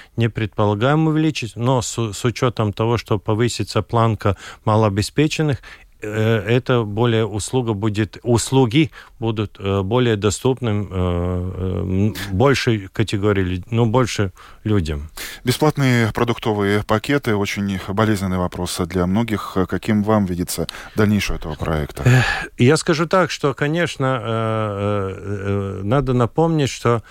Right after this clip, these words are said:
Speaker 1: не всем, а, малообеспеченным эти пакеты полагалось. Если я не ошибаюсь, то с уровня четыреста одиннадцать, э,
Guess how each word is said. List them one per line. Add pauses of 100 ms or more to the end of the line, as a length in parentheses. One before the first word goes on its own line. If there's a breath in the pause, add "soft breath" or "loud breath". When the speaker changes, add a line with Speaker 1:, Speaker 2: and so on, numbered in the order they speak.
(160 loud breath)
Speaker 1:
не
всем,
а,
малообеспеченным
эти
пакеты
полагалось.
Если
я
не
ошибаюсь,
то (240 loud breath)
с
уровня
четыреста
одиннадцать,
э,